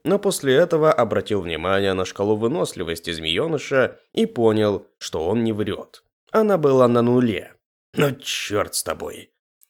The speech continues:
Я кивнул ему в сторону еды, и он сразу умчал в ту сторону. Пускай жрёт, может, хоть выносливости у него добавится. А то процесс дробления камня ради казармы вообще никак не продвинулся толком.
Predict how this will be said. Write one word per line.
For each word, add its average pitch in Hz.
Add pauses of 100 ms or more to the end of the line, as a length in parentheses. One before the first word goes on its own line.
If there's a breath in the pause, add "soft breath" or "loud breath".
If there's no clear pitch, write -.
(180)
Я 185
кивнул 113
ему 98
в -
сторону 92
еды, 92 (300 soft breath)
и -
он 220
сразу 202
умчал 127
в 131
ту 113
сторону. 90 (280)
Пускай 190
жрёт, 98 (160)
может, 120
хоть 117
выносливости 135
у 113
него 98
добавится. 92 (140)
А 143
то 160
процесс 135
дробления 104
камня 117
ради 87
казармы 85
вообще 127
никак -
не 104
продвинулся 90
толком. -